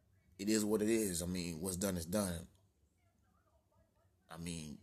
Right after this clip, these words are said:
you're in a fucked, fucked up situation now. That's why I always, you know, be careful.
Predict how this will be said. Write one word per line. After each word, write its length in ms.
you're 220
in 80
a 40
fucked, 460
fucked 260
up 80
situation 640
now. 240
That's 180
why 140
I 40
always, 680
you 80
know, 340
be 260
careful. 600